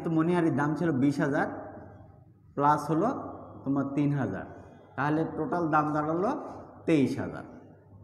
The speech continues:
এইভাবে আমরা ভ্যাট সহ মনিহারির, আহ, মূল্যটা নির্ণয় করলাম। আমরা নিশ্চয় জানি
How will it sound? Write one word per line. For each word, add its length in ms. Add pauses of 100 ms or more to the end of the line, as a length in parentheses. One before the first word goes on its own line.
(120)
এইভাবে 480
আমরা 220
ভ্যাট 480
সহ 360 (360)
মনিহারির, 560
আহ, 760
মূল্যটা 760
নির্ণয় 280
করলাম। 340
আমরা 220
নিশ্চয় 300
জানি 360